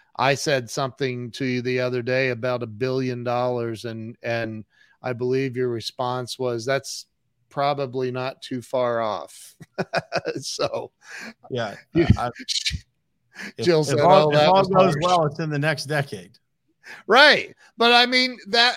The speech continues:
Speaker 1: that's the thing is, is people, people do get, and I'm guilty of this, I'm sure you are, you get complacent, things start getting stagnant, and you're like, "Wait a minute,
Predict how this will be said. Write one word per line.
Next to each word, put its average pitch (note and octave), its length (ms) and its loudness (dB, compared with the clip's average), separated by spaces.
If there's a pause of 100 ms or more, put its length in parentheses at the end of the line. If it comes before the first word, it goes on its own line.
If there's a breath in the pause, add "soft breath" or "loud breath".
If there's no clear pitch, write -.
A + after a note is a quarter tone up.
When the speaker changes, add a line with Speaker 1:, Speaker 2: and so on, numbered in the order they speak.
Speaker 1:
that's A3 360 0
the G#3 120 -4
thing A#3 380 0
is, F#3 260 -2
is E3+ 240 -4
people, G3+ 680 -2
people F3 340 -2
do D#3 340 2
get, D#3+ 360 0
and D3 160 -2
I'm F#3 260 2
guilty E3 440 -2
of D3 140 -6
this, D#3+ 440 -2
I'm C#3+ 160 -10
sure E3 260 -8
you D#3 320 -2
are, D3+ 420 0 (300 soft breath)
you C#3 140 -10
get D#3 260 -4
complacent, D#3 920 -6
things D3+ 320 -8
start D3+ 340 -4
getting C#3+ 300 -8
stagnant, D3+ 720 -4
and C#3 80 -14
you're C#3+ 100 -4
like, C#3 200 -4
"Wait D#3 220 -4
a - 20 -6
minute, C3+ 220 -4